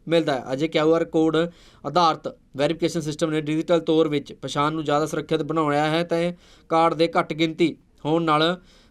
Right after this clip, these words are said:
ਪ੍ਰਿੰਟਡ ਡਾਕੂਮੈਂਟਸ ਜ਼ਿਆਦਾ ਸੁਰੱਖਿਆ ਰਹਿਣਗੇ। ਤਾਂ ਆਧਾਰ ਕਾਰਡ ਤੇ ਹੋਰ ਜਾਣਕਾਰੀ ਨਾਲ ਹੋਣ ਨਾਲ ਫਰਜ਼ੀ ਡਾਕੂਮੈਂਟ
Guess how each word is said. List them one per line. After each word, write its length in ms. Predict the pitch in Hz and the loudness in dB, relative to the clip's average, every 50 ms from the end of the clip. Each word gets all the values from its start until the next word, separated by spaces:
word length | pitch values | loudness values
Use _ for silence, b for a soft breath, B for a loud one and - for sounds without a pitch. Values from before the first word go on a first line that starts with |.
| b b | b b
ਪ੍ਰਿੰਟਡ 360 | - 180 180 175 165 170 - - - _ - 139 | 0 0 2 2 2 0 0 -2 -6 _ -6 -2
ਡਾਕੂਮੈਂਟਸ 420 | 147 151 151 175 170 175 165 135 | -2 -2 -2 0 0 0 0 2
ਜ਼ਿਆਦਾ 200 | 156 160 160 160 | 2 2 2 2
ਸੁਰੱਖਿਆ 380 | 160 165 160 156 - 170 160 151 | 0 -2 -4 -4 0 2 2 2
ਰਹਿਣਗੇ। 320 | 147 156 170 160 165 170 | 2 2 0 2 0 2
ਤਾਂ 140 | 170 175 165 | 2 2 2
ਆਧਾਰ 300 | 151 175 170 160 156 151 | 2 4 2 2 2 0
ਕਾਰਡ 260 | - 165 160 160 151 | 0 2 2 2 0
ਤੇ 160 | - 165 160 143 | 0 -2 -2 0
ਹੋਰ 260 | 147 156 160 160 147 | 2 2 2 2 2
ਜਾਣਕਾਰੀ 440 | 151 160 156 151 147 160 156 160 156 | 2 0 0 0 0 0 0 0 0
ਨਾਲ 120 | 160 160 | -2 -2
ਹੋਣ 220 | 147 147 156 160 160 | -2 -2 -2 -2 0
ਨਾਲ 220 | 156 147 143 143 135 | 0 0 0 0 0
ਫਰਜ਼ੀ 320 | 147 147 143 135 156 165 | -2 -2 -2 0 0 0
ਡਾਕੂਮੈਂਟ 520 | 151 156 147 135 - 160 156 151 147 139 | 0 0 -2 -2 -2 -2 -2 -2 0 -2